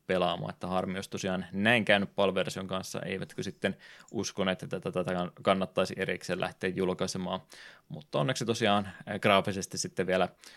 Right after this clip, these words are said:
korkeampi resoluutioiset versiot myöhemmin tästä kyllä ollaan saatu, että ei ole kokonaan tästä sivukseen, ää, sivuun jääty.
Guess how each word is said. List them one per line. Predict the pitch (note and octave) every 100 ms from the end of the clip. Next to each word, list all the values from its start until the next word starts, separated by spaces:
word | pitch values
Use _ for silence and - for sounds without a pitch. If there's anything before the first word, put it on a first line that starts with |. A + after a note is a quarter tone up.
| -
korkeampi | - G2 F#2 F#2+ F2+
resoluutioiset | F#2+ G2 F#2 F#2+ F2+ F#2 F2+ -
versiot | F2+ - F2+ -
myöhemmin | F2 F2 F2 F2+
tästä | F2 -
kyllä | - F2+ F2 -
ollaan | F#2 F#2 F2+ G2+
saatu, | F#2 F#2
että | F#2+ - - - - _ -
ei | A#2+
ole | B2
kokonaan | A2+ A2 G#2 G2+
tästä | F#2+ G2+
sivukseen, | G2 F2+ F#2 - F#2 F2 -
ää, | G2+ G2+ G#2+
sivuun | C3 C3+ A2 G2+
jääty. | F#2 E2 E2 G2+ -